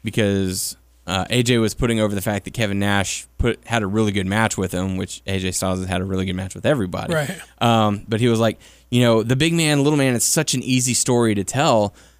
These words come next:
Speaker 1: But you, being H B K, he was like, "You and I,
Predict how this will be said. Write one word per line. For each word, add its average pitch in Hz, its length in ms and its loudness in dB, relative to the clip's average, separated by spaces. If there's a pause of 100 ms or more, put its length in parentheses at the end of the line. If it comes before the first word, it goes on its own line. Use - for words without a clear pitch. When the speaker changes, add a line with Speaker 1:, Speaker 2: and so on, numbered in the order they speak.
(160)
Speaker 1:
But 110 360 4
you, 120 560 4
being 110 300 0
H 110 220 -2
B 104 100 -4
K, 131 400 0 (260)
he 113 60 -2
was 110 100 0
like, 107 180 -4
"You 175 180 2
and 165 80 4
I, 151 360 2